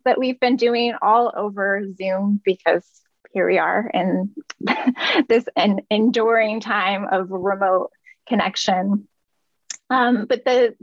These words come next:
the Curiosity Project has really, is really a way for people to connect to the world through a lens of curiosity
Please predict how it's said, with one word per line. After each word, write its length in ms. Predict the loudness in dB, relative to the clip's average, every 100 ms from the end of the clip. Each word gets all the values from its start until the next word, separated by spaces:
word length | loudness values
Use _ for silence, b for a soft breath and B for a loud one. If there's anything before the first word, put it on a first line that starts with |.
| -20 _ -2
the 340 | 2 4 2 0
Curiosity 560 | -2 2 2 0 -4 -4
Project 420 | -2 0 -2 -2
has 180 | -6 -2
really, 500 | 0 4 4 2 -2 _ _ _ _ -2
is 220 | 0 0
really 280 | 0 2 4
a 100 | 2
way 460 | 2 2 4 2 0
for 200 | -2 -6
people 380 | -4 0 0
to 180 | 0 -4
connect 720 | -2 -2 -2 0 -4 -6 -12 -4
to 180 | -2
the 100 | 0
world 440 | 2 2 2 -2 -6 _ _ b b _ _ -10
through 680 | -2 2 4 4 2 0 -4 0
a 80 | 2
lens 460 | 4 4 2 0
of 160 | -4 -4
curiosity 1160 | -2 0 2 0 -4 -4 -2 0 0 0 -2